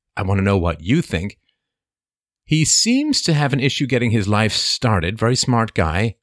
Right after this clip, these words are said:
working in a pretty low-rent occupation. Not sure he's really doing much to achieve what he's capable of or what his goals could be, but he seems to be quite happy not doing that. So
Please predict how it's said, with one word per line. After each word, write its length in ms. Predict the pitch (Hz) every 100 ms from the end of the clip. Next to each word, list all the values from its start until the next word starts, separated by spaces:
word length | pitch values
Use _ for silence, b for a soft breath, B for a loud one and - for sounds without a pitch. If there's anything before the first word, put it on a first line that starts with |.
| -
working 320 | 101 92 104
in 80 | 92
a 40 |
pretty 220 | - 101 87
low-rent 400 | 90 85 85 85
occupation. 640 | 85 87 82 73 110 120 _ _ _ _ _ _ _ _ _
Not 280 | 139 214 262
sure 280 | - 214 190
he's 280 | 180 170 -
really 300 | 175 208 175
doing 340 | 143 147 139
much 460 | 135 127 - - _ _ _ _
to 140 | - 135
achieve 640 | - - 285 339 339 -
what 160 | 220 -
he's 300 | 208 196 -
capable 460 | 190 185 147 151
of 160 | 143 135
or 80 | 117
what 200 | 113 107
his 180 | 113
goals 340 | - 117 107 -
could 240 | - 92
be, 220 | 82 104
but 200 | 98 98
he 100 | 101
seems 280 | 101 143 165
to 80 | -
be 80 | 107
quite 340 | - 117 92 _ _ _ _ _ -
happy 580 | - 147 - 90 82 -
not 320 | 101 98 95 104
doing 260 | 90 85
that. 280 | 78 87 110 b b b b b b _ _ _ _
So 680 | - - 165 165 160 156 -